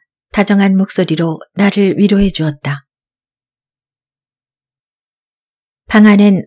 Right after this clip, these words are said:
많은 사람들이 모여 있는 것 같았다. 진진이 할머니까지 와 계셨다. 나는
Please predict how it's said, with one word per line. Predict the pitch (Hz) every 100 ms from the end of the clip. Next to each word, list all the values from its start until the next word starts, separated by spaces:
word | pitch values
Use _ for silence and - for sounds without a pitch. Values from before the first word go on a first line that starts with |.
| _
많은 | 202 202 214 220
사람들이 | 254 208 196 185 170
모여 | 196 208
있는 | 208 190 170
것 | 160
같았다. | - - 151 143 - 139 _ _ _ _ _ _ _ _ _ _ _ _ _ _ _ _ _ _ _ _ _ _ _ _
진진이 | 233 220 214 214
할머니까지 | 220 262 247 220 214 165 165 160
와 | 170
계셨다. | 175 175 175 - 143 139 _ _ _ _ _ _ _ _ _ _ _ _ _ _ _ _ _ _ _ _ _ _ _ _ _ -
나는 | 196 208 220